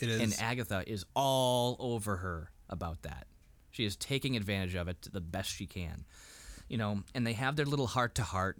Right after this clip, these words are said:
Speaker 2: you know, Monica and, and Wanda, about losing a loved one and just,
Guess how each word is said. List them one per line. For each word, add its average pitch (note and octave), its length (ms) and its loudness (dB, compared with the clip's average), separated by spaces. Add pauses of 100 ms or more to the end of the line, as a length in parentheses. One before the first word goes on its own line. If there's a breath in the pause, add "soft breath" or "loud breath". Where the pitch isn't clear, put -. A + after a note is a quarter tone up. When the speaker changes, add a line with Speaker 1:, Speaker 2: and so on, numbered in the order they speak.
(140)
Speaker 2:
you G2+ 80 -2
know, F#2 160 0
Monica F2+ 400 0
and, E2+ 260 0
and F2 220 -2
Wanda, E2+ 420 -2
about G2+ 240 0
losing G2+ 340 0
a F2+ 40 0
loved F2+ 280 0
one F#2 160 0
and F2 80 0
just, F#2+ 180 -2